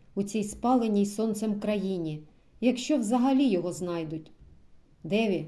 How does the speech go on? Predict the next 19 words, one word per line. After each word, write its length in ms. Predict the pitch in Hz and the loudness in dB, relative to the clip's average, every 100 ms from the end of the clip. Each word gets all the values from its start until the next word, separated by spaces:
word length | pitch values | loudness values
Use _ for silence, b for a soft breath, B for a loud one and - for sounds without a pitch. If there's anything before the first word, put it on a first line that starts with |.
| - | -12
сказав 440 | - 190 190 196 | -8 -4 0 0
він 180 | 185 180 | 0 -2
рішуче, 600 | 170 - 240 240 214 196 b b b b b | -4 -2 -2 0 0 -2 b b b b b
ледве 380 | 185 247 233 226 | 2 2 4 2
володіючи 760 | 196 190 185 180 226 208 - 202 | 2 2 2 2 2 2 0 -2
недоладними 760 | 185 160 180 208 208 202 202 180 | 0 -2 0 2 2 4 4 4
думками, — 560 | 180 180 165 165 156 156 - | 0 -4 -6 -6 -6 -10 -14
"слухай 480 | - 220 233 208 180 | -6 2 2 2 -2
но, 220 | 165 156 - - - _ _ - | -4 -8 -12 -20 -20 _ _ -4
візьми 340 | 214 208 233 | -2 6 8
мою 280 | 262 240 233 | 8 8 4
сорочку, 680 | - 208 233 262 - 170 160 - - - - - | 2 2 4 4 0 -6 -8 -10 -20 -20 -14 -2
розірви 600 | 208 208 240 233 262 302 | 0 4 4 4 4 4
і 240 | 294 220 | 4 -2
перев'яжи 640 | 208 214 220 226 220 214 285 | 0 2 2 2 0 4 4
мені 240 | 233 214 | 4 2
праву 420 | 208 226 226 226 | 0 2 4 4
руку, 300 | 214 196 - | 2 0 -4
чуєш?" 600 | 160 254 311 254 - - | -2 6 8 8 2 -8